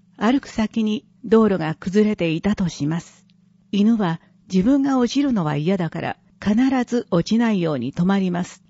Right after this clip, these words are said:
半歩でも先を歩いていれば、私は落ちることになります。私はこの失敗で二度道路から落ちました。ほとんどの人が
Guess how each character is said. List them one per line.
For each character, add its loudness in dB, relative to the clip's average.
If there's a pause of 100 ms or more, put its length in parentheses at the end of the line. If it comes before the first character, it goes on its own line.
(520)
半 2
歩 0
で 0
も -2
先 0
を 4
歩 2
い -4
て -4
い -4
れ -4
ば、 -8 (240)
私 -4
は -2 (120)
落 0
ち 2
る 2
こ -2
と 0
に 2
な -2
り -4
ま -4
す。 -18 (560)
私 -4
は -4 (120)
こ 2
の 4
失 -4 (100)
敗 0
で -2 (200)
二 2
度 2 (180)
道 6
路 2
か -2
ら 0
落 -2
ち 0
ま 0
し -12
た。 -10 (600)
ほ 0
と 4
ん 0
ど -2
の 0
人 -4
が -6